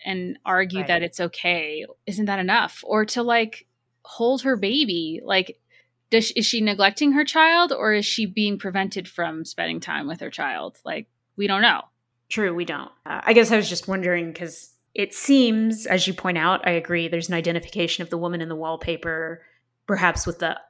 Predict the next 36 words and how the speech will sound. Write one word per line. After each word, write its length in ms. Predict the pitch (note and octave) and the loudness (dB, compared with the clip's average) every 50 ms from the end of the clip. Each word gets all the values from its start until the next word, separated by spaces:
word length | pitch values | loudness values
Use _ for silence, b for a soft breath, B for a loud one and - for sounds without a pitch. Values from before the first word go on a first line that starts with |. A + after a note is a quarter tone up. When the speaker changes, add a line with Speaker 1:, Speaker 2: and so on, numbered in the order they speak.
| _ _ _ _ _ - | _ _ _ _ _ -8
Speaker 2:
women 280 | - F#3 G3 G3 F#3 F3+ | -2 0 2 2 2 0
who 120 | E3+ F3+ | 0 2
are 60 | F3 F3 | 2 2
actually 280 | E3 - - E3+ D#3 C#3 E3+ | 2 2 -2 -4 -4 -4 -4
working 480 | F3 E3+ E3+ F3 A#3 G#3+ G#3+ A3 A3 | -2 -2 -2 0 -2 -2 0 0 -2
in 160 | - A3 A3 G#3+ | 0 0 0 2
her 160 | A3 A3 G3+ | 2 2 2
home, 460 | F#3+ A3 A3 A3 A3+ A3+ A#3 B3 B3 _ _ _ _ _ _ _ - | 2 0 0 2 2 0 0 -2 -4 _ _ _ _ _ _ _ -10
which 140 | F#3+ F3 - | -8 -6 -6
implies 340 | F3+ E3+ - B3+ C#4+ C4+ C4 | -2 4 8 8 8 8 8
she 160 | - - G3+ | 4 2 0
wants 320 | E3+ F3 E3+ E3+ E3+ - - | 0 2 0 0 -2 -4 -6
that, 300 | E3+ D#3+ D#3 D#3+ - - | -4 -2 -2 -2 -4 -6
but 120 | - - - | -10 -8 -8
she, 280 | - - F3+ - _ _ _ | -6 -8 -8 -10 _ _ _
she 160 | - - - | -8 0 4
doesn't 240 | C4 B3 G#3+ G3 - | 4 4 4 4 0
really 180 | F3+ E3 C#3 | 0 -2 -2
say 320 | - - - E3+ D#3 - - | -2 -6 -4 -4 -6 -6 -8
that. 300 | - - - - - - _ _ _ _ _ _ - | -10 -10 -10 -10 -12 -12 _ _ _ _ _ _ -6
Speaker 1:
Hmm. 400 | G#3+ G3+ G3 F#3+ F3+ F3 E3+ F3+ F3+ - - - | -6 -4 -4 -4 -6 -6 -8 -8 -12 -12 -10 -10
Speaker 2:
And 320 | C#3 - - - C#4 C#4 | -8 -2 4 4 6 8
maybe 260 | C#4 D4+ E4 D#4+ C#4+ | 8 8 8 6 6
the 280 | G3+ G#3+ - - - - _ _ _ - | 4 4 0 -2 -4 -18 _ _ _ 0
issue 320 | A3+ A#3 A3+ - A3 G#3+ | 2 2 2 4 2 2
is 120 | G3 F#3 E3+ | 2 2 2
that 140 | F#3+ F#3 F#3 | 2 0 0
she's 260 | - - F#3+ F#3 - | 0 -4 -4 -4 -6
so 320 | - - G#3+ G3 G3 F#3+ - | -2 0 2 2 2 2 2
isolated 600 | F3 F3+ F#3 F#3 - - G3+ F#3 F3+ F3+ F3 F3 | 2 2 2 0 0 2 2 2 2 2 2 2
and 160 | E3+ E3 E3 | 0 -2 -2
so 340 | - - - F#3+ F#3 F#3 F3+ | -2 -2 2 2 2 2 2
deprived 680 | F3+ F3 - - F3+ E3+ F3 E3+ E3 E3+ E3 - - | 0 -2 0 2 4 4 6 4 4 2 -2 -4 -6
of 100 | E3 - | -6 -4
any 220 | F3 F3 F#3+ F#3+ F3+ | -4 -4 -4 -2 -2
activity 800 | E3+ E3+ F3 - - E3+ E3 E3 D#3 D#3+ D#3+ E3 D#3+ D#3+ _ | -2 -4 -4 -6 -12 -10 -10 -10 -10 -10 -10 -12 -14 -16 _